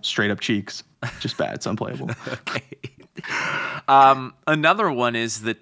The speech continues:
Speaker 2: the, the use of "let's go," and I,
Speaker 1: Let's
Speaker 2: we s-
Speaker 1: go. <laughs> Yeah.
Speaker 2: yeah, we see that everywhere, but it, I always attribute it to something that you would say.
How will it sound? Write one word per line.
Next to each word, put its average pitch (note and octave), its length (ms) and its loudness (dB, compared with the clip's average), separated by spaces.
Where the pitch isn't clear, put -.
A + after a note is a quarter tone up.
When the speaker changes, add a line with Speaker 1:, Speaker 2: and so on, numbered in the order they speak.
Speaker 2:
the, A2 320 0
the A2+ 100 0
use B2+ 300 -2
of A2+ 320 0
"let's C3+ 180 2
go," B2 960 6
and A#2+ 140 2
I, C3 180 4
Speaker 1:
Let's - 20 -2
Speaker 2:
we - 60 2
s- - 60 6
Speaker 1:
go. C3 340 6
<laughs> F2+ 60 -2
Yeah. C3+ 100 4
Speaker 2:
yeah, A3+ 60 6
we - 120 6
see G#3+ 260 4
that G#3+ 180 8
everywhere, D3 580 4
but B2+ 180 -2
it, B2+ 280 -4
I C#3 220 4
always C#3+ 400 0
attribute A#2 400 -2
it A#2 180 -4
to G#2 320 -4
something A#2 380 -4
that F2+ 140 -2
you F#2 200 -2
would C3 140 -4
say. D#3+ 520 0